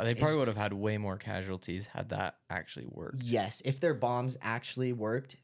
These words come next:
Speaker 2: they would have, um, had a higher number of casualties.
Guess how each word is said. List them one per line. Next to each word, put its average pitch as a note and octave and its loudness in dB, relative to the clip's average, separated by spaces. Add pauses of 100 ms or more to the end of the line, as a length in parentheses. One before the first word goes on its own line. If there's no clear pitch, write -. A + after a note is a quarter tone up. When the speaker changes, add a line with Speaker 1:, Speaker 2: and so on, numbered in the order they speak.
(100)
Speaker 2:
they B2 6
would B2 4
have, A#2 2 (560)
um, G#2+ 0 (880)
had A#2 2 (240)
a A#2+ 0
higher C3+ 2
number A#2 2
of G#2 -6
casualties. - -8